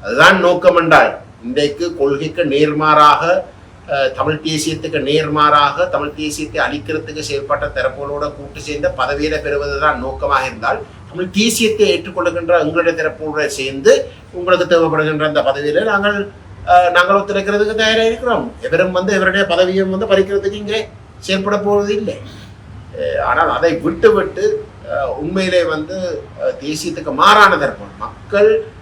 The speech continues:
தமிழரசு கட்சிக்கு வாக்களிச்ச ஒவ்வொரு வாக்கும் வந்து, அஹ், பேரினவாத தரப்புகளுக்கும் பேரினவாத தரப்புகளுக்கு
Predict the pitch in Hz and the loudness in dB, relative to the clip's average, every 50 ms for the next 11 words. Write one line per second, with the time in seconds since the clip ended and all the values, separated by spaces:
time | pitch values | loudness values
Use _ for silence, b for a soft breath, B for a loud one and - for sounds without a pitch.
0 | - - - 120 131 160 180 180 180 190 190 165 170 165 165 - 165 156 151 - | -16 -8 -4 -2 2 4 4 4 4 2 -4 -6 -8 -10 -6 -2 -2 -2 -2 -2
1 | - 196 - - 196 - - 131 139 156 - - - 185 180 170 - 185 170 160 | -6 -10 -10 -8 -8 -6 0 2 4 4 4 2 0 -4 -4 -4 -4 -4 -4 0
2 | 165 180 156 147 113 135 - - - - 185 180 175 175 175 180 180 226 254 254 | 2 4 4 4 6 6 6 6 4 2 -4 -4 -2 -2 -4 -2 0 0 0 0
3 | 254 - - - - - - - - - 190 180 175 175 170 170 165 165 175 185 | 0 -2 -10 -18 -20 -20 -20 -14 -8 -6 -2 0 0 0 0 -2 -4 -2 0 2
4 | 202 202 202 202 202 196 196 196 185 - 180 180 180 180 185 180 175 170 220 226 | 4 4 6 6 6 4 4 4 2 2 2 2 2 2 0 -2 -2 -2 -4 -4
5 | 185 190 190 190 196 196 185 185 190 185 175 180 175 175 175 175 185 185 185 180 | -2 -2 -2 0 0 0 0 2 2 2 2 2 2 0 0 -2 -4 -4 -4 -4
6 | 180 185 196 220 214 214 | -4 -6 -6 -6 -6 -6